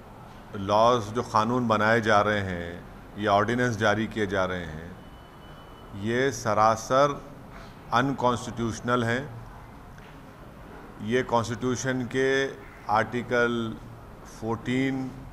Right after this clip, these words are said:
article ट्वेंटी वन, article ट्वेंटी फ़ाइव का blatant violation है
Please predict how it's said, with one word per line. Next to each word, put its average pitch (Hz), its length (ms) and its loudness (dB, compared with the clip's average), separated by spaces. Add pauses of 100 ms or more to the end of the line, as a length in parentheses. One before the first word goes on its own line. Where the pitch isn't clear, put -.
article 107 580 -2
ट्वेंटी 110 360 -2
वन, 135 380 2 (140)
article 117 500 0
ट्वेंटी 113 400 -2
फ़ाइव 117 400 0
का 135 200 6
blatant 123 720 2
violation 135 540 6
है 76 100 -8